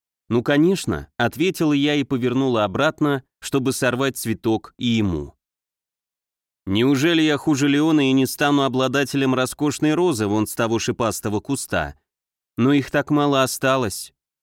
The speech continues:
А, так для меня вам их жалко?»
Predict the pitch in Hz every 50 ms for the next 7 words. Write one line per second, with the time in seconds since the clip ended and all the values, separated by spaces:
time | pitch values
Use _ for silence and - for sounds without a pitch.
0 | _ - 87 92 107 120 131 131 127 113 98 - 107 104 92 90 90 107 120 123
1 | 131 139 139 143 147 151 143 147 147 147 151 151 143 127 104 104 135 143 160 180
2 | 196 180 - - 98 80 73 67